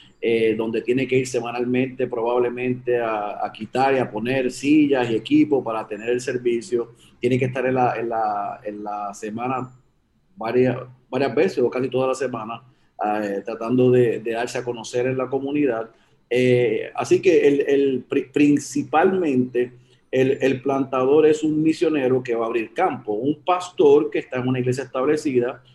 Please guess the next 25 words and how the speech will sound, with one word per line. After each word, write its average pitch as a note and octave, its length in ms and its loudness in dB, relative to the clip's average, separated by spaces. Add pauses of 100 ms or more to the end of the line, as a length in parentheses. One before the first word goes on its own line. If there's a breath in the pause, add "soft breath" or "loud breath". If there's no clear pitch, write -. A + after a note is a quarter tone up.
(200 soft breath)
pues B2 180 0
obviamente C#3 720 2
tiene, B2+ 640 0
eh, A2+ 580 -2
eh, G#2+ 200 -8 (100)
tienen B2 320 0 (100)
años, C#3 600 0 (100)
eh, A2+ 400 0
luz D#3+ 480 4 (260)
adelantado A#2 800 -2
a A#2 140 0
una A#2+ 180 -2
plantación B2 720 -2
donde C3 240 -2
ya A2+ 140 -8
tiene B2 160 2
un B2 100 -4
ministerio B2 680 0
establecido, B2 720 -2
donde A#2 180 -4
tiene B2+ 200 -4
un B2 80 -4
equipo B2 540 -2
de A#2 80 -4
trabajo, B2 720 -2